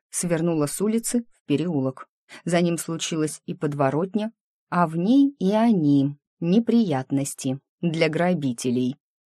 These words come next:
«Ну что, цыпа, по-хорошему нам всё сразу отдашь, или мы сами?» Начал глумливо, явно чувствуя себя хозяином положения,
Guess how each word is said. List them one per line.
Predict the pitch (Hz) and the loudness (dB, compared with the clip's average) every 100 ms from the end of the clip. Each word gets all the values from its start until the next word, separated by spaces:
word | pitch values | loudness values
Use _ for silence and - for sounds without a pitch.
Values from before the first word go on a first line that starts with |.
| - | -2
«Ну | 170 156 147 | 0 2 0
что, | - 131 | -2 -4
цыпа, | 120 - 120 123 - _ _ _ | -2 -4 -4 -6 -8 _ _ _
по-хорошему | 143 - 135 139 143 208 190 | 2 4 2 2 0 0 0
нам | 165 143 | 0 -2
всё | 143 156 | -2 -4
сразу | 135 - 220 202 131 | -4 0 0 2 0
отдашь, | 131 135 117 - - - | 0 -2 -4 -4 -8 -10
или | - 170 156 147 | -2 2 4 4
мы | 143 135 | 4 4
сами?» | 135 - 127 123 135 190 185 _ _ _ | 0 -2 -2 0 0 0 -4 _ _ _
Начал | 180 175 160 160 147 _ - | 2 2 2 -4 -6 _ -6
глумливо, | 170 180 202 233 294 135 135 _ | -2 2 4 4 4 0 -4 _
явно | 185 208 196 170 151 | 0 2 2 0 -2
чувствуя | - 151 - 147 143 | -2 -6 -4 -2 0
себя | - 165 147 | -2 -2 -2
хозяином | 143 160 160 143 143 143 | 0 -2 0 2 2 2
положения, | 151 170 190 269 240 151 165 | 0 -2 0 4 4 4 -2